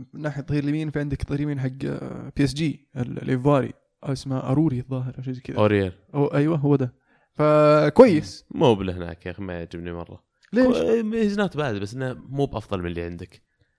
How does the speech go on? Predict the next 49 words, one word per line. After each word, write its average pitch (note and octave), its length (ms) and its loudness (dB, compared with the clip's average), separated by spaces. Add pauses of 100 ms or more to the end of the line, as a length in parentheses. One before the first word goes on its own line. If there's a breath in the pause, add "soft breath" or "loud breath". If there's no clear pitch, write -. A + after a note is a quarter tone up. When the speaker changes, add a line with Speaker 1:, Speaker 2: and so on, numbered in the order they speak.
(160)
Speaker 2:
مو B2 80 -8
بأفضل G2+ 300 -8
من E2+ 80 -8
اللي E2+ 120 -10
عندك. F2 200 -12
تبغى A#2 240 0
واحد G#2+ 240 2
يا A2+ 220 2
أبجريد A#2 400 -2
يا C#3+ 120 -2
من A2 140 -2
بشاري. F2+ 280 -10
Speaker 1:
معليش، F#3+ 380 2
هذا E3 200 4
اللاعب E3+ 220 6
Speaker 2:
هم C3 40 6
Speaker 1:
صغير، E3 200 8
Speaker 2:
الثقافة D3 300 6
Speaker 1:
هذا F#3+ 80 8
Speaker 2:
هذه F#3 60 6
Speaker 1:
اللاعب F#3 160 6
Speaker 2:
المشكلة. E3+ 240 2
Speaker 1:
صغير، D#3+ 200 4
بس C#3 140 0
أنت E3+ 160 -2
اللي E3+ 120 2
عندك F3+ 180 2
كلهم G3 240 4
فوق F3 140 6
الثلاثين، E3+ 340 2
Speaker 2:
عمره، D#3+ 100 4
Speaker 1:
سانيا E3+ 380 6
Speaker 2:
عمره D3+ 40 8
Speaker 1:
وزباليتا. D#3 260 8
Speaker 2:
أربعة D#3 140 6
وعشرين، C#3 280 0
خمسة B2 240 -2
وعشرين، G#2 240 -2
Speaker 1:
طيب، B3+ 120 6
Speaker 2:
أوريال. E3+ 180 4
Speaker 1:
أربعة G3+ 160 4
وعشرين، G#3 200 4
خمسة G#3+ 200 0
وعشرين، G#3 240 0
هذا G3 180 2
يعطيك F#3+ 260 0
خمس G#3 160 -4
سنين G#3 220 -6
قدام، F#3+ 360 -2